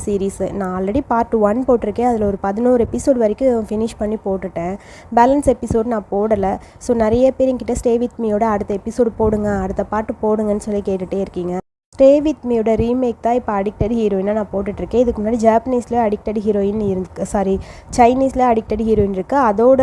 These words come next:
வெர்ஷன் தான் வந்து Stay With Me-ன்னு கொண்டு வந்தாங்க. அதுக்கப்புறம் இப்போ மறுபடியும் தேர்ட் வெர்ஷனா இது வந்திருக்கு.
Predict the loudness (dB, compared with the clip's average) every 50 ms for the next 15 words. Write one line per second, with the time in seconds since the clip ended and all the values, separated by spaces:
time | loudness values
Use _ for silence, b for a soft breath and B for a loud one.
0 | 4 2 2 4 4 2 4 2 2 0 0 0 0 0 0 0 0 0 -2 0
1 | 0 0 0 0 0 -2 -4 -4 -6 -4 -2 -2 0 0 0 -2 -2 -2 -2 0
2 | 0 0 0 -2 -2 -2 -2 -2 -2 -2 -2 -2 -2 -2 -4 -4 0 -2 0 4
3 | 6 6 6 6 4 0 -2 -2 -2 -4 -4 -4 -4 -4 -4 -4 -4 -4 -6 -8
4 | -8 -6 -6 -6